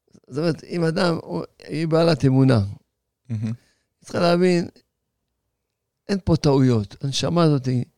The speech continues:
Speaker 1: היא צריכה לה-, זה, זה בדיוק התיקון שלה. ואלא, היא צריכה להבין, וזה לא יקרה לה עוד פעם. תשמעי, אדם, מה, מה קורה לבן אדם?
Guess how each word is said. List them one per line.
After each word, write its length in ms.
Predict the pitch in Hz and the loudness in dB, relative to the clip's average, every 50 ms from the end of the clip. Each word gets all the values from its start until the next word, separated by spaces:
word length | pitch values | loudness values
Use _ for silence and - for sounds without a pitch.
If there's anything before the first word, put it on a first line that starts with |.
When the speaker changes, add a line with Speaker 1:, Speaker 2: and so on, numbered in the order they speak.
| _ _ _ _ _ _ _ _ _ _ - | _ _ _ _ _ _ _ _ _ _ -8
Speaker 1:
היא 120 | - 156 143 | -4 -4 -4
צריכה 300 | - - - 147 143 147 | -4 -4 -4 -2 -2 0
לה-, 200 | 143 139 139 135 - 143 | 0 -2 -2 -2 -2 -4
זה, 640 | 143 135 - - 123 131 - 208 220 208 202 143 175 | -6 -6 -8 -14 -12 -4 -2 0 0 0 0 -2 -2
זה 220 | 151 185 220 220 | 0 2 2 2
בדיוק 320 | 196 190 180 - 185 - 165 | 2 -2 -4 -6 -4 -4 -4
התיקון 380 | 147 - 147 - - 135 135 | -4 -4 -6 -4 -2 -2 -2
שלה. 360 | 120 - - - - 107 113 110 - _ _ _ _ _ _ _ _ _ _ _ _ _ _ _ | -2 -2 -6 -6 -6 -8 -8 -10 -14 _ _ _ _ _ _ _ _ _ _ _ _ _ _ _
ואלא, 360 | - - - 392 370 339 330 | -8 -6 -4 -4 -4 -4 -4
היא 340 | 320 277 220 220 - - 233 | -6 -8 -10 -12 -14 -16 -14
צריכה 160 | - - 214 - 269 226 - - 107 | -10 -8 -6 -6 -6 -4 -6 -6 -6
להבין, 460 | - 110 107 110 208 117 - 208 196 - - 104 - - | -4 -4 -4 -4 -4 -4 -4 -4 -6 -6 -10 -14 -16 -12
וזה 240 | - 147 143 139 185 | -10 -10 -6 -4 0
לא 120 | 208 233 240 | 2 2 2
יקרה 280 | 233 - 185 180 170 | 2 2 0 0 0
לה 100 | 160 147 | 2 2
עוד 160 | 135 139 131 | 2 0 0
פעם. 400 | - - 120 117 107 107 107 101 104 - _ - - _ _ _ _ _ _ _ | -2 -4 -4 -4 -4 -4 -6 -6 -8 -12 _ -20 -20 _ _ _ _ _ _ _
תשמעי, 240 | _ - - 156 170 | _ -8 -4 -4 -2
אדם, 400 | 160 151 156 147 139 135 104 131 | 0 -2 -2 -2 -4 -6 -6 -4
מה, 140 | 131 135 135 | -4 -4 -4
מה 180 | - - - 139 | -4 -4 -4 -2
קורה 180 | - 139 131 | -2 -2 0
לבן 280 | 143 131 123 120 117 117 | 0 0 0 0 2 2
אדם? 120 | 120 117 | 2 0